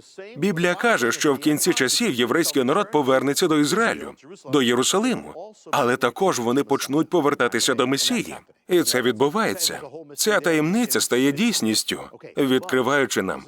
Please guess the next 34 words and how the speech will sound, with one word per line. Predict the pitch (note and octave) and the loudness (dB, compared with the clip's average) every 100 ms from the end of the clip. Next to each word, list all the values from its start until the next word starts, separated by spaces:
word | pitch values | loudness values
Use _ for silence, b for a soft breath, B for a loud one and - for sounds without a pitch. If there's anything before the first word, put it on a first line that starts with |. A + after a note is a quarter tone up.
| - - | -8 0
незбагненні | D3+ D3 B2+ C3+ C3 B2+ C#3 D3 C#3 | 2 2 2 2 2 0 0 0 2
Божі | C#3 B2+ | 0 2
шляхи. | C#3 D3+ D3 G#3 D#3+ F#2 B2+ - | 0 0 -2 -2 -4 -6 -18 -2
Повернення | F#3 D#3 G3+ G#3+ A#2 G2+ | 0 2 2 2 2 2
також | G2+ A#2+ E3+ C#3+ | 0 0 2 2
означає, | C3 C3 - G3+ | 2 0 2 0
що | C#3 E3+ D3 | 0 0 0
світ | - G#3+ B3 - | 0 0 0 2
повернеться | B2+ A#2 A#2 B2+ D#3 G3 | 2 4 2 2 0 0
і | |
стане | - D#3+ B2+ | 2 2 2
таким, | - - G#2+ G#2+ A#2 | -2 -2 -2 -2 -4
як | G3 F3+ - | -2 -2 0
він | D#3+ F3 | 0 0
був | C3 A#2 A2+ | 2 0 2
від | B2 | 0
самого | - E3 B2+ G#2+ | 0 2 2 0
початку. | B2 C#3+ C4 B3 - - - G#2+ | 0 0 0 -2 -6 -16 -18 -10
Що | - C4+ | -2 -2
це | - | 0
означає? | A#3 C#4 - F#2+ C#2 C#2 - | 0 0 0 -2 -4 -12 -4
Головний | D3 C#3 C#3+ C3 B2 C#3+ | 0 4 4 4 2 2
напрямок | C3+ B2+ C#3+ C3+ | 0 0 -2 -2
культури. | - D#3 G#3 D3 D2+ C#2 _ | -2 -2 0 -2 -4 -14 _
Дві | B2+ C3 B2+ | -2 0 2
тисячі | B2+ B2+ C3 C3+ | 0 -2 0 2
років | B2+ A#2+ A#2+ | 2 2 0
тому | F#3+ E3 G2 | 0 -2 0
культура | C#3 C3+ F3+ E3+ | -2 0 0 2
була | D3 D3 | 2 2
не | D3+ F3 | 2 0
християнською, | - A2 - D3+ E3 A2 - C#2+ C#2+ | -2 -2 -2 0 0 -2 -8 -8 -2
а | F#2 A2 | 0 0
римською. | G3 E3 - E2 | 0 -2 -4 -6